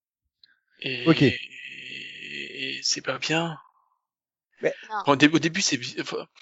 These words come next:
Speaker 1: encore les premiers épisodes, ça allait. Et puis, en fait, euh, le problème, c'est que plus ça avance, plus je la trouve détestable, en fait, Arabella.
Speaker 3: Mais moi, je l'ai trouvée détestable dès la première scène, en fait, parce que la première scène du, du, du pilote, c'est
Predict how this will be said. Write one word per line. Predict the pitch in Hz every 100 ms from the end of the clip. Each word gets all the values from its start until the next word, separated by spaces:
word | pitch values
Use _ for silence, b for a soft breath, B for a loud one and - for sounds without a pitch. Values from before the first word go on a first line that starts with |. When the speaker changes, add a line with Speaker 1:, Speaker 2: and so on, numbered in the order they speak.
| B B B
Speaker 1:
encore | - 202
les | 151
premiers | 135 180 208
épisodes, | - 202
ça | - 117
allait. | 113 131 190 208 - _ _ _ _ _ _ _ _ _ -
Et |
puis, | - - 139
en |
fait, | 131 190 131
euh, | 123
le | 117
problème, | - 185
c'est | -
que | 117 110 _ _ -
plus | - 214
ça | - 135
avance, | 151 196 - _ -
plus | 208 151
je | 120
la | 117
trouve | - 123
détestable, | - 151 - 180 139
en |
fait, | 139 120
Arabella. | 110 110 110 - - _ _ _ _ _ _ -
Speaker 3:
Mais | 180
moi, | 277
je |
l'ai | 269
trouvée | - 208
détestable | 175 190 202 190 262 254
dès | 180
la | 156
première | - 196 247 -
scène, | - 208
en | 175
fait, | - -
parce | 143 -
que | -
la | 202
première | - 262 254 247
scène | - 233 208
du, | 180 170
du, | 160 160
du | 156
pilote, | 165 180 220
c'est | - 175